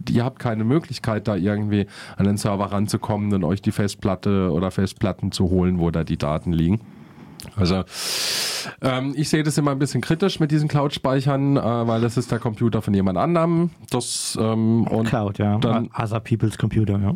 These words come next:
Speaker 1: passiert halt unter Umständen mal genau das. Und ja, auch eure Backup-Festplatten können verloren gehen und kaputt gehen, et cetera pp. Aber verlasst euch nicht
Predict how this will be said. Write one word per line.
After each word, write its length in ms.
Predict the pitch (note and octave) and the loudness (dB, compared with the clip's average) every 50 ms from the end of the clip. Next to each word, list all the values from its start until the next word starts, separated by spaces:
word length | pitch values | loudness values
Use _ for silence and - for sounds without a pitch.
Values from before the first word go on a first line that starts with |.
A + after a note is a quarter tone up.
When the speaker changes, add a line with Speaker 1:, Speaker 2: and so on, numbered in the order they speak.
| - - - | -2 -2 -2
Speaker 1:
passiert 460 | B2 B2 - - - A#2+ B2 B2 - | -2 -2 -2 -2 0 0 0 2 0
halt 420 | B2 A2+ A2 A#2 A2+ A#2 - - | 0 0 0 0 -2 -6 -4 -2
unter 280 | - - C3 A2+ B2 A2+ | 0 0 2 0 2 0
Umständen 480 | A2 A#2 A#2 - A#2 G#2 A2 A2 G#2 A2+ | 0 0 0 0 0 0 2 2 2 2
mal 200 | G#2 G2+ G#2 G2 | 2 2 2 0
genau 320 | - G2+ G2 F#2 F#2+ F#2+ | 0 0 2 2 2 0
das. 360 | F2 - A#2+ D3+ D#3+ - - | 0 0 0 0 0 -2 -6
Und 200 | - G#2+ A2+ G#2 | -4 -4 -2 0
ja, 360 | G2+ A2 G#2 G#2+ B2+ C#3+ D3 | 0 0 2 2 2 2 0
auch 260 | - - A2 A2+ - - | 0 0 -2 -2 -2 -2
eure 480 | - A2 A2+ A#2 A2 A#2+ A2+ A2+ A2+ | 0 0 0 2 0 0 0 0 0
Backup-Festplatten 920 | A2+ - A#2 A2 - A2+ A2 - - B2 A2+ - - - A2+ G#2+ - A#2+ A2 | 0 -2 -4 -2 -2 -2 -2 0 -2 -2 -2 -2 -4 -4 -4 -2 -2 -4 -2
können 340 | - B2 A2 A2 A2+ A2+ | 0 0 0 2 2 2
verloren 480 | G#2+ - A2+ G2+ G2 G2+ G#2 G#2+ A2 G#2+ | 2 0 0 0 2 2 2 2 0 2
gehen 240 | G2+ G#2+ G#2 G#2 G#2 | 2 2 2 2 2
und 160 | F#2 G#2 G#2+ | 0 0 0
kaputt 380 | - G#2 - - C#3+ C#3+ - - | -2 -4 -2 -2 -2 -2 0 0
gehen, 240 | B2 A#2 A#2 A#2+ | 0 0 2 0
et 140 | F#2 - G#2+ | -2 -4 -2
cetera 360 | - A2+ G2 A2 F2+ G2+ G#2 | -2 -2 -2 0 -2 -2 -4
pp. 440 | G2 - G#2+ G2 - - G#2 G2 F#2+ - - - - - - - | -2 -2 -2 -2 0 2 2 2 2 0 -6 -14 -16 -14 -12 -4
Aber 220 | - F#2 F#2 G#2 G2+ | -4 -2 -2 -2 -2
verlasst 460 | - G#2 F#2+ F#2 F#2+ G#2 - - - | -2 -2 0 0 0 -2 -2 -4 -2
euch 240 | - F#2 G2 - - | -2 -2 -2 0 0
nicht 320 | F#2+ F#2 F2+ - - - | 0 0 0 0 -4 -14